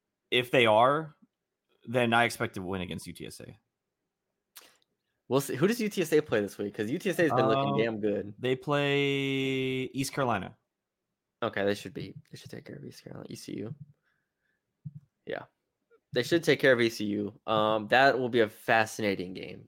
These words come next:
Speaker 2: If North Texas shows it, like, you know, loses by seven or loses by ten and is competitive here, that sets up for a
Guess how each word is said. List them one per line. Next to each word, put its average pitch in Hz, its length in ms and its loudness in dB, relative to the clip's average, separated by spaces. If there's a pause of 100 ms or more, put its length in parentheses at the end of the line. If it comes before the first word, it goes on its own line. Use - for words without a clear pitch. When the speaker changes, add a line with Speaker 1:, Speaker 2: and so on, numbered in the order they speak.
Speaker 2:
If 117 160 -2
North 156 240 6
Texas 170 340 0
shows 139 400 4
it, - 260 -2
like, 117 340 0 (420)
you 143 140 0
know, 110 80 4
loses 123 280 2
by 117 140 6
seven 113 420 4
or 101 60 2
loses 113 280 0
by 101 160 4
ten 104 320 0
and 101 100 0
is 90 100 -8
competitive 110 560 -2
here, 123 280 2 (800)
that 127 180 4
sets 131 240 4
up 101 160 2
for 87 180 2
a 98 140 -6